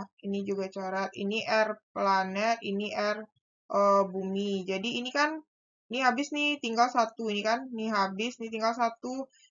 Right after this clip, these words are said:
Jadi tinggal artinya satu per R P sama dengan satu per, eh, R B. Nah, kita kali silang, berarti R B sama dengan R P.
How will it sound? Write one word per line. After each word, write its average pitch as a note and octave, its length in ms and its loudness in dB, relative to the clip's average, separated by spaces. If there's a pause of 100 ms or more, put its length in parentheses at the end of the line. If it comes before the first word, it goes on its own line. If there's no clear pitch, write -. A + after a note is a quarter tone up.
(120)
Jadi G#3+ 240 0
tinggal C4+ 320 2
artinya A#3+ 480 4
satu B3+ 480 -2
per A#3+ 240 4
R G#3+ 400 0
P G#3 400 0
sama G#3 340 -2
dengan G#3+ 320 -4
satu A#3+ 480 -6
per, B3+ 240 4 (480)
eh, G#3 480 4
R G3+ 240 0
B. F3+ 120 -10 (680)
Nah, G#3 80 0
kita G#3 240 -4
kali G3+ 240 -2
silang, G#3 480 2
berarti G3+ 320 -2
R G#3 240 0
B A3+ 160 0
sama G#3+ 320 0
dengan G3+ 320 -2
R G3+ 320 -4
P. G3 320 -2